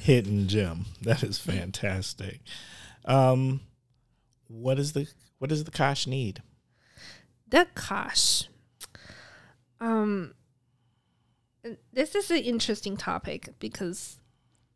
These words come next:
Speaker 2: I think we need more diverse individuals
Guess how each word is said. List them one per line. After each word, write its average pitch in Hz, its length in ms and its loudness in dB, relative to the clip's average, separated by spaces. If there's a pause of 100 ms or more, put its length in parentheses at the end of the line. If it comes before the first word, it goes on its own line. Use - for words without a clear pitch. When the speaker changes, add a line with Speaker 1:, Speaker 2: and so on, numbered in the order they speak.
(180)
Speaker 2:
I 233 160 0
think 294 560 -2 (300)
we 220 400 -2
need 247 280 2
more 202 560 2 (140)
diverse 190 840 2 (280)
individuals 214 1000 2